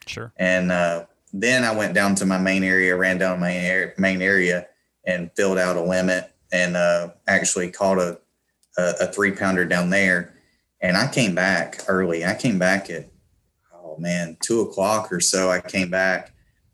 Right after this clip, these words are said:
Speaker 2: and actually cycled back through those docks at Wolf Creek two different times.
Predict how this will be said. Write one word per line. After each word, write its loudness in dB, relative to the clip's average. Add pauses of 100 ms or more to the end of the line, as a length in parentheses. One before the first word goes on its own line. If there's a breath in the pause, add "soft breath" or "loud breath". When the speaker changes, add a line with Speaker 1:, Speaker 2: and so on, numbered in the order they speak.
(100)
Speaker 2:
and 0
actually 2
cycled 0
back 0
through 0
those 0
docks -2
at -6
Wolf -2
Creek -4
two -2
different -2
times. -4